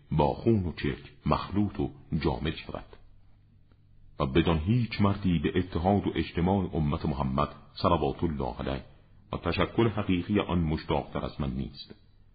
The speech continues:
با این اشتیاق و عمل مطابق آن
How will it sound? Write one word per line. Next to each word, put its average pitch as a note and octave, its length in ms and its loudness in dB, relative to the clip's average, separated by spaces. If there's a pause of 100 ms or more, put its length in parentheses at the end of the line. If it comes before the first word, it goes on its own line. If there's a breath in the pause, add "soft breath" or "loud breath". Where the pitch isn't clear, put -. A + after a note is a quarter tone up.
(540)
با G2 180 12
این G#2 220 4
اشتیاق F#2+ 500 2
و F2+ 40 2 (100)
عمل G2+ 260 4
مطابق F2 480 2
آن F2 280 2